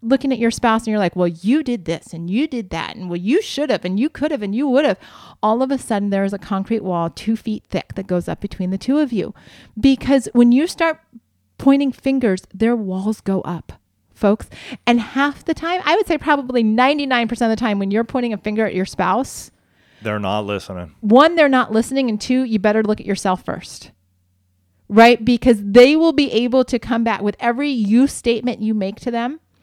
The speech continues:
Speaker 1: So if you say, "Well, you never, or you always, or you did this," they're gonna turn it around and say, "Uh-uh, you did that. You do that." And so it doesn't deepen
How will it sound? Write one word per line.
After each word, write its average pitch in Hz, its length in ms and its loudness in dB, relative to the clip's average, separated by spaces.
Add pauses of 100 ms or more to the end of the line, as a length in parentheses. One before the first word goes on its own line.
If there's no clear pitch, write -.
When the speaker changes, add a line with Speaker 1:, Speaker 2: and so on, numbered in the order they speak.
(160)
Speaker 1:
So - 120 0
if 208 100 2
you 247 100 0
say, 233 100 0
"Well, 202 140 2
you 240 240 -2
never, 247 400 2
or - 20 0
you 233 240 0
always, 233 360 0
or 196 60 -4
you 233 200 0
did 247 160 -2
this," 233 160 2 (340)
they're 254 140 10
gonna 294 180 0
turn 254 180 -2
it 247 120 0
around 220 300 2
and 208 160 -2
say, 185 340 0
"Uh-uh, 185 240 -4
you 190 220 -2
did 190 160 -4
that. - 240 -8 (840)
You 220 180 6
do 214 140 2
that." 185 140 -6 (260)
And 247 160 4
so 294 100 6
it 269 160 4
doesn't 269 460 -2
deepen 269 480 -2